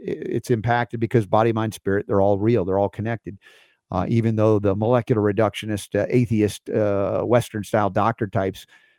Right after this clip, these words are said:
would not want to acknowledge that, or skeptics for that matter. But how do we accept this idea that we have the best healthcare system in the world? We've heard that, right? In the West, in the United States, best in the world.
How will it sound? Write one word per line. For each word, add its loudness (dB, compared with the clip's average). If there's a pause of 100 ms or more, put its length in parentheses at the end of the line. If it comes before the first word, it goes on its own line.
(100)
would 4
not 2
want 0
to 0
acknowledge -2
that, -4
or 2
skeptics -4
for -4
that -4
matter. -8 (1120)
But 6
how 4
do 8
we 10
accept 4
this 2
idea 2
that -2 (360)
we 4
have 6
the 2
best 0
healthcare 2
system -6
in -2
the -2
world? 0
We've -4
heard 4
that, -2
right? -4
In -8
the 0
West, -2 (160)
in -8
the -8
United -4
States, -4
best 2
in 0
the -2
world. -4